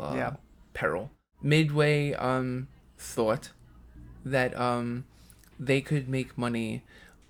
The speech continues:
Speaker 1: on their games by releasing them, like, once a year. So, like, I'll give you an example. The Suffering
Speaker 2: Mm-hmm.
Speaker 1: for Midway, uh, did really good numbers,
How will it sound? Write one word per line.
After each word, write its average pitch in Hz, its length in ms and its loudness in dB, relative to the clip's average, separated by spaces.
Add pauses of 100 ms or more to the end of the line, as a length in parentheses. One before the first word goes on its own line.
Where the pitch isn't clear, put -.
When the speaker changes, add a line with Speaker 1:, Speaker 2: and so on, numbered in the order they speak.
(120)
Speaker 1:
on 131 220 2
their 135 160 2
games 123 320 -2
by 120 120 4
releasing 123 760 0
them, 117 440 0
like, 117 200 0
once 117 240 -2
a 117 60 -2
year. 107 180 0
So, 120 160 0
like, 113 160 2
I'll 123 100 2
give 120 180 -2
you 117 40 0
an 110 60 -4
example. 113 380 -6
The 120 120 -2
Suffering 113 580 2
Speaker 2:
Mm-hmm. - 260 -12
Speaker 1:
for 127 100 -2
Midway, 120 480 2 (580)
uh, 135 220 8
did 139 300 2
really 175 240 4
good 165 180 4
numbers, 147 400 2